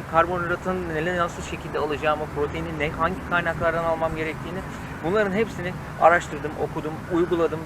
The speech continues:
Deneme yanılma yöntemiyle hatta şu an bile şu gelmiş olduğum noktada,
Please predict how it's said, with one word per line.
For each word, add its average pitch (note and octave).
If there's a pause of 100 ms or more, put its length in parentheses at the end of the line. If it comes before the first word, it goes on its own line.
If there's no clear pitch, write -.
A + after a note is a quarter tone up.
Deneme E3
yanılma F#3
yöntemiyle F3
hatta F#3
şu -
an C3+
bile A2+ (380)
şu E3+ (280)
gelmiş F3
olduğum A#2
noktada, D#3+